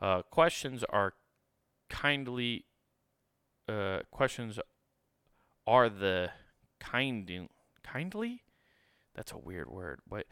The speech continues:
of curiosity. Let me share with you three questions that I wish I would ask my friend if she wanted my advice.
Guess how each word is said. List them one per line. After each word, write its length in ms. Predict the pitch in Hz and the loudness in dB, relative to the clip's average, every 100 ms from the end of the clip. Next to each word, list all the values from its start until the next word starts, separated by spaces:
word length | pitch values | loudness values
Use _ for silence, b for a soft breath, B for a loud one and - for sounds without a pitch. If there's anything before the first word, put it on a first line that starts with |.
| B B B | B B B
of 220 | 110 101 | -2 -2
curiosity. 800 | - 120 104 98 92 - - - - _ _ _ _ _ _ _ - | -2 0 4 4 4 -2 -10 -12 -16 _ _ _ _ _ _ _ 4
Let 280 | 120 127 - | 4 4 2
me 140 | 127 | -2
share 360 | - 120 117 113 | 4 6 6 6
with 220 | 104 - | 2 -4
you 200 | 104 98 | -4 -4
three 340 | - 123 135 | -6 -6 -6
questions 560 | - 120 107 - 95 92 | 0 2 2 0 -8 -2
that 160 | 92 | -2
I 120 | - 104 | 2 2
wish 280 | 107 104 | 2 0
I 160 | - 101 | 0 0
would 100 | 95 | 0
ask 220 | - 101 - | -2 -4 -2
my 120 | 92 | -6
friend 420 | - - 123 98 B B B | -6 -4 -2 -2 B B B
if 140 | - 95 | -8 -6
she 180 | - 104 | -4 -2
wanted 320 | 95 92 92 | -2 -2 -2
my 180 | 87 80 | -4 -6
advice. 460 | 71 58 - - | -6 -8 -10 -12